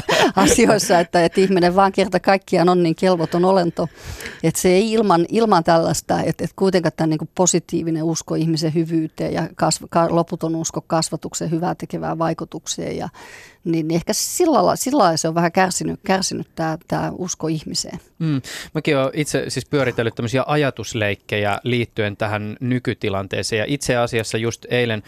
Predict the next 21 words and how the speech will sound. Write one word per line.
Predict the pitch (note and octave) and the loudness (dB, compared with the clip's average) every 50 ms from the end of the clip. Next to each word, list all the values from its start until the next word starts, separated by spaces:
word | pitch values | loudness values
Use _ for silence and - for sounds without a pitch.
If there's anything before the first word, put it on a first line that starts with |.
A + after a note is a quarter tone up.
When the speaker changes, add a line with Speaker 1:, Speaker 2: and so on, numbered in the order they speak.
| - - - - - - - | -16 -20 -20 -20 -18 -6 -4
Speaker 2:
oli | A2 G#2+ G#2+ | -2 -2 0
mukana | G#2+ A2+ A#2 - A#2 A2+ G#2 G#2 G2+ - | -2 -2 -2 -2 -2 -2 -2 -2 -4 -6
tämmöisessä, | - - G#2+ G#2 G2+ G2 G2 G#2 - - - G#2 | -4 -6 -6 -6 -4 -8 -8 -8 -10 -8 -10 -10
tota, | - - G2+ - _ - G2+ G2+ G2 G2+ - - | -8 -10 -10 -10 _ -4 -2 0 0 -2 -2 -4
meidän | G#2 G#2 G#2+ A2+ | -6 -6 -4 -2
Maksiakti-lähetyksessä, | C#3+ D3+ - - - C3 G#2+ - - - G#2+ G#2+ A2+ A2+ A2+ G#2+ - G2 - - - G2+ | -2 -2 -2 -2 -4 -4 -4 -6 -6 -6 -4 -2 -2 -2 -2 -4 -6 -8 -12 -12 -10 -10
jota | G2 F#2 - G2 | -10 -10 -10 -10
tehtiin | - G2 - - G#2+ G#2 A2+ | -10 -12 -10 -8 -8 -6 -4
nenäpäivän | B2 B2 A#2+ A#2 - - F#2+ F#2+ F#2+ G2+ A2+ | -2 -2 -2 -2 -2 -4 -4 -4 -4 -4 -4
hyväksi. | D#3 F3 D#3+ C#3+ B2 - - - A2+ | -4 -2 -2 -4 -4 -4 -6 -4 -4
Et | G#2+ G#2 - | -4 -4 -6
siinä | - - A#2 A2+ | -8 -8 -4 -4
oli | A2 G#2 | -4 -4
tämmönen | A2 G#2+ G#2+ G#2+ - - | -4 -4 -6 -8 -4 -2
tunti, | C#3 C3 B2 A2+ - - | -2 -2 -2 -2 -4 -4
jossa | F#2+ F#2+ - - - G#2+ | -6 -4 -4 -6 -6 -6
muun | G#2 G2+ | -6 -6
muassa | G#2 G#2 - - G#2+ | -8 -6 -4 -4 -4
Jyrki | A#2 A#2 B2 - - A2 - | -2 -2 -4 -4 -4 -6 -4
Kasvin | - A#2 A#2 - - - G2 F2+ | -2 -2 -2 -2 -6 -12 -10 -8
kanssa | F2+ F2+ F2+ - - | -8 -8 -8 -8 -8